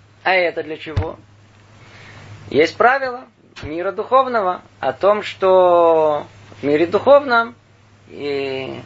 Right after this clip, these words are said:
подобные, э, субъекты, объекты находятся, э, чем ближе подобие, тем, чем больше подобия, тем ближе они находятся.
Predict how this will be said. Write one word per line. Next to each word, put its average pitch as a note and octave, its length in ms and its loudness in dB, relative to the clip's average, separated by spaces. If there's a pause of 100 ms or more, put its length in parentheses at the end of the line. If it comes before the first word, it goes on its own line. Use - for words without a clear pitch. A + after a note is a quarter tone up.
(220)
подобные, G3+ 840 0 (800)
э, - 160 -20 (1500)
субъекты, G3 680 -2
объекты A3 520 -4
находятся, A#3+ 720 -4 (440)
э, C3 160 -10
чем A#3 280 -4
ближе A3 280 -4
подобие, A#3 600 0 (120)
тем, C#3+ 220 -18
чем E3+ 160 -10
больше C4 300 -2
подобия, G3 480 -8
тем A#3+ 200 -16
ближе C4 240 -8
они C4+ 140 -8
находятся. A#3 440 -6